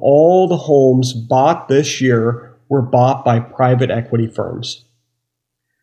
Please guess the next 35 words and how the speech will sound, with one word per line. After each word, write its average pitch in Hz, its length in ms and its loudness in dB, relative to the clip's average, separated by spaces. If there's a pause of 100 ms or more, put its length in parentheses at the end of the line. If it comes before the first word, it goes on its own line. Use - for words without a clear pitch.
(500)
That's 208 260 0
a 247 80 4
number 147 640 2
that 139 140 2
is 131 160 2
not, 131 760 0
you 135 140 0
know, 120 320 0
two 147 200 0
times 135 340 2
bigger. 127 400 4
It's 123 180 0
not 127 260 -2
three 135 180 0
times 127 340 -2
bigger 123 260 0
than 123 160 2
reality. 120 440 2
It's 120 160 -6
not 135 200 -2
four 131 240 0
times. 123 460 0 (380)
It's 160 200 0
at 147 120 2
least 190 520 2
a 151 60 0
hundred 139 500 0
times 110 400 -4
bigger 113 500 -6 (220)
than 127 200 4
what 131 200 4
has 123 160 2
happened 120 380 -2
this 113 220 -8
year. - 380 -6